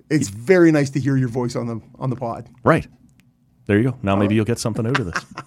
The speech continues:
Speaker 2: Uh, so Bunda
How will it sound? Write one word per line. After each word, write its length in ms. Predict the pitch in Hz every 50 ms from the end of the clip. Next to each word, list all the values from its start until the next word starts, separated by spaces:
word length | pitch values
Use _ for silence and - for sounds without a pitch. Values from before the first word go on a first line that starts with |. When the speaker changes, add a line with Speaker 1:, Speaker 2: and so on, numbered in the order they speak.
| _ _ - - - - - - - - - - - _ _ _ _ _ _ - - -
Speaker 2:
Uh, 500 | - 160 175 180 185 180 170 170 175 170
so 560 | - - 180 170 165 165 160 156 151 151 - - _ _ _ _ _ -
Bunda 800 | 165 139 160 185 214 220 214 208 175 165 160 151 143 143 -